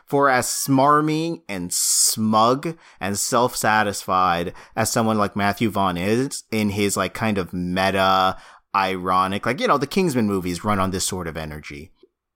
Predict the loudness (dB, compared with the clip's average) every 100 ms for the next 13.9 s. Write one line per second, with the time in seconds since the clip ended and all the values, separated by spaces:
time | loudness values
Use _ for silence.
0 | -6 -2 0 2 0 0 2 0 0 -4
1 | -4 -2 -2 0 -2 -2 -2 -2 -6 -8
2 | -10 0 2 2 -2 -6 -6 -2 -2 -2
3 | 0 2 2 2 -4 -4 -2 -2 -4 -8
4 | -8 -4 -4 -2 -4 -2 -2 -2 -6 -4
5 | -4 -2 -2 0 -2 0 0 0 0 -6
6 | -4 -6 -6 -8 -6 -4 -6 -8 -18 -20
7 | -2 -2 -2 -6 -8 0 2 2 0 -2
8 | -2 -2 -2 0 0 0 -2 -2 -2 -2
9 | -4 -4 -6 -4 -2 0 0 -2 -4 -6
10 | -6 -2 -2 -2 -6 -6 -8 -10 -20 -14
11 | -4 0 2 2 2 2 0 0 -4 -6
12 | -10 -2 0 0 -2 0 2 2 0 -4
13 | -2 -6 -6 -8 -4 0 0 0